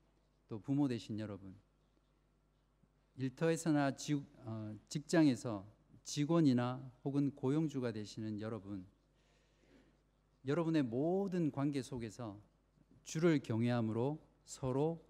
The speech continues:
복종하는 삶을 살아가시기 위해 몸부림치시는 여러분 되시기를 바랍니다.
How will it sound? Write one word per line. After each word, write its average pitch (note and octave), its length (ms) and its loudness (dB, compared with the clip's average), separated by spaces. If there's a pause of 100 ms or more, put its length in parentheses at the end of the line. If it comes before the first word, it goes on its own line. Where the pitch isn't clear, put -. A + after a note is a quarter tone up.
(260)
복종하는 B2+ 580 2
삶을 A#2 580 -6 (440)
살아가시기 C3+ 760 2
위해 G#2 300 -2 (400)
몸부림치시는 B2+ 1000 0
여러분 G#2+ 400 -4
되시기를 A2 520 -10
바랍니다. G#2 500 -10